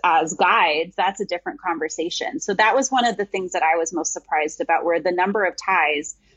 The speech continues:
But the other thing was the number, was the books that hadn't been on the list in a long time,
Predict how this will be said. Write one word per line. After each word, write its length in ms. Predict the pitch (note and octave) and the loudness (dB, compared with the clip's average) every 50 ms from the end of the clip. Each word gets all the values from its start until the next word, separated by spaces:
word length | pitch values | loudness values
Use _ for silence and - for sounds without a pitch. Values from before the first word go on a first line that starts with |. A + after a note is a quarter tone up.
| _ _ | _ _
But 140 | - A3+ A#3 | -2 0 0
the 140 | C#4 B3+ C#4 | 2 4 4
other 240 | D4 D#4+ F#4 F#4 | 4 4 2 0
thing 240 | F#4 F4 D#4 C#4 B3+ | 0 0 0 0 0
was 180 | A#3+ A3+ G3+ G3 | 0 0 -2 -2
the 300 | - A3 G#3 G3 F#3+ F3 E3 | -2 0 0 2 2 0 0
number, 800 | G#3 A3 A#3 B3 B3 D#4+ D#4 D4+ D4 D4 C#4+ C#4 C4 A#3 - - | 0 0 0 0 0 -2 0 0 0 0 2 2 2 2 0 2
was 200 | - A3 A#3 F#3+ | 2 0 2 2
the 80 | - A#3 | 0 -2
books 440 | G3 - A3+ B3+ A3+ - - - - | 0 2 2 0 0 0 -4 -4 0
that 180 | - A3 G#3+ | 0 0 0
hadn't 460 | G#3 - - A3 G#3+ A3+ C#4 C4+ A#3 - | 0 -4 -2 0 2 2 2 0 0 0
been 140 | D4+ C#4 | 2 2
on 160 | D4 D4 C#4+ C#4+ | 2 4 4 2
the 100 | D4 C#4 | 2 2
list 360 | C#4 C4+ C4+ C4+ - - A#3+ | 2 2 0 0 -2 -4 -4
in 120 | C4 C4 | -2 -2
a 80 | C4 C4 | -2 -2
long 320 | B3+ B3+ B3+ B3+ C4 C4 | 0 0 -2 -2 -2 -4
time, 480 | B3+ - C#4 C4 C4 C4 C4 C4 C4+ | -4 -4 -2 0 0 0 0 -2 -6